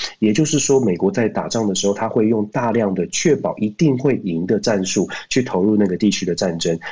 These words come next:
那在台海之间，美国要投入多少呢？现在的兵棋推演看起来，美国会赢，但是他的赢是非常，非常辛苦的赢，而且这个赢呢，是代价是美国绝对不想承受的。其实这也是为什么现在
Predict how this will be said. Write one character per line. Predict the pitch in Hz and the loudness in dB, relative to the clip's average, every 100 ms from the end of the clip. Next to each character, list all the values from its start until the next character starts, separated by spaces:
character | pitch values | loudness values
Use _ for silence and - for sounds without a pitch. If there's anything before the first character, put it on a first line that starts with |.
| - | -4
那 | 135 | 0
在 | 127 123 | 2 0
台 | 113 107 | 0 0
海 | 104 | 0
之 | 82 98 | 0 0
间， | 95 101 101 - | 2 2 0 -2
美 | 98 | -2
国 | 95 | 0
要 | 107 | 0
投 | 107 92 | 2 2
入 | 101 | 2
多 | 101 104 | 4 2
少 | - 82 78 | 2 -2 -2
呢？ | 82 - - - | -4 -4 -12 -8
现 | - 175 | 0 4
在 | 156 | 4
的 | 123 | 2
兵 | 120 123 | 4 4
棋 | 123 | 4
推 | 101 104 | 2 2
演 | 90 | 2
看 | - 117 | 0 -2
起 | 104 87 | 0 0
来， | 82 | -2
美 | 87 87 | 0 0
国 | 98 101 | 0 0
会 | - 143 - | 2 2 0
赢， | 90 82 92 | -6 -6 -4
但 | 131 117 | -2 0
是 | - 107 | 0 0
他 | 113 | 0
的 | 104 - | -4 -4
赢 | 92 90 95 | -14 -18 -8
是 | 123 - | -8 -2
非 | 147 143 | 0 0
常， | 107 101 | -2 0
非 | 120 120 | 2 2
常 | 95 87 | 0 -4
辛 | - 123 123 | 0 2 2
苦 | 92 | 0
的 | 82 82 | -4 -4
赢， | 87 82 - - - | -6 -8 -12 -8 -2
而 | |
且 | 123 107 | 0 2
这 | 127 | 2
个 | 127 | 2
赢 | 107 95 | 2 4
呢， | 110 110 - | 4 2 0
是 | - 120 123 - - - | 0 0 0 -10 -10 -2
代 | 147 120 | 0 0
价 | 123 | 0
是 | 110 113 | 0 2
美 | 92 | 2
国 | 90 92 | 2 -2
绝 | - 95 | 2 2
对 | 104 123 | 4 2
不 | 123 | 2
想 | 123 82 | 0 -2
承 | 80 82 87 | -4 -4 -2
受 | 117 87 | 0 0
的。 | - - | -2 -2
其 | 135 | 0
实 | 127 | 0
这 | 135 147 | 2 2
也 | 90 | 2
是 | 117 | 2
为 | 123 123 | 4 4
什 | - | 2
么 | 85 | -2
现 | 85 - 127 | -2 2 2
在 | 110 107 | 2 0